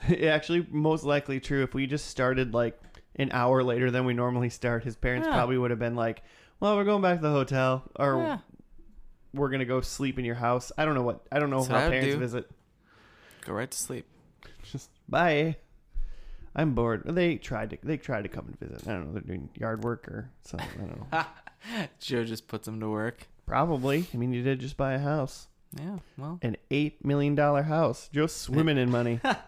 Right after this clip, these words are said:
Speaker 2: Yeah. Yeah. Got that pod money.
Speaker 1: Yeah. Well, since Joe's not here, I guess I'll do his job for him. Um,
Speaker 2: Yeah.
Speaker 1: if you are listening to First and Last for the very first time somehow,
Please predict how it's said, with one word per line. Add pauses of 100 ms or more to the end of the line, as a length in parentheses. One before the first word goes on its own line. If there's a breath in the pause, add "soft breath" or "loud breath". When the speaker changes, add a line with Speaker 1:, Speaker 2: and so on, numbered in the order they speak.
(840 loud breath)
Speaker 2:
Yeah. (760 loud breath)
Yeah. (480)
Got
that
pod
money. (140)
Speaker 1:
Yeah. (380 loud breath)
Well,
since
Joe's
not
here,
I
guess
I'll
do
his
job
for
him.
Um,
Speaker 2:
Yeah.
Speaker 1:
if
you
are
listening
to
First
and
Last
for
the
very
first
time
somehow,